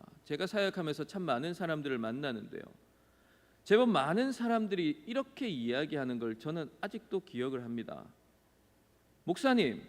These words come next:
태어났더니 교회에 들어와 있어서 강제로 교회 다니게 된 거예요." "목사님, 부모님이 직분자여서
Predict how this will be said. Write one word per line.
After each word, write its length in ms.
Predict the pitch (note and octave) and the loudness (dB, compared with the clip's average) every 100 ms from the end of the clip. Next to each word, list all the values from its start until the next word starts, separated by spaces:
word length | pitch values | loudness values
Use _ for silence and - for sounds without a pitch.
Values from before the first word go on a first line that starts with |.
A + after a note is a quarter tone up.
| - | -18
태어났더니 840 | - D4 D4+ B3+ E3 - A3 F#3 - | 2 6 8 6 2 2 0 0 0
교회에 720 | C#3 E3+ A3 B3 A#3 G3+ D#3 | 2 2 4 2 4 2 0
들어와 480 | C3 D3+ D#3+ D3 D3+ | 0 2 4 4 2
있어서 480 | G#3 A3+ G#3+ F#3 D#3+ | -4 -6 -4 -2 -4
강제로 560 | - C3 B2+ B2+ A#3+ A#3+ D3 | -4 -6 -4 0 0 -2 -4
교회 260 | C3 D3+ | -2 0
다니게 560 | E3 C3+ D#3+ D#3+ C#3 - | -2 -4 -4 -4 -4 -4
된 260 | G#2+ G#2 | -12 -10
거예요." 360 | G#2 E3 D#3 D#2 - - - _ _ _ _ _ _ _ _ _ _ _ _ | -2 0 2 -2 -10 -20 -20 _ _ _ _ _ _ _ _ _ _ _ _
"목사님, 720 | D3+ G#3 C#4 C4 A3+ A#2 - | 2 4 6 6 6 4 -2
부모님이 800 | - G3 C#4 C#4+ C4+ A#3+ F#3+ D#3+ | 0 2 2 2 0 2 2 0
직분자여서 1080 | - G3+ - B3 C4 B3+ G#3+ E3 C3+ C3 D3 | -4 -6 -6 -6 -4 0 2 4 2 0 -6